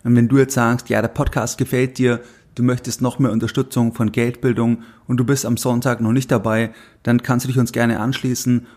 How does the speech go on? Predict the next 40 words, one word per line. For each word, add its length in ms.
und 140
zwar 200
indem 280
du 120
auf 240
geldbildung 680
punkt 240
de 200
gehst 460
und 120
dich 100
dann 180
direkt 240
auf 140
der 120
Startseite 760
mit 180
deiner 220
E-Mail-Adresse 760
für 120
das 140
sonntägliche 640
Format 480
von 160
Geldbildung 460
einträgst. 680
In 100
der 80
heutigen 280
Podcast-Folge, 840
da 120
möchte 300
ich 80
mit 240
dir 240
über 260
ein 200
interessantes 560
Thema 280
sprechen, 480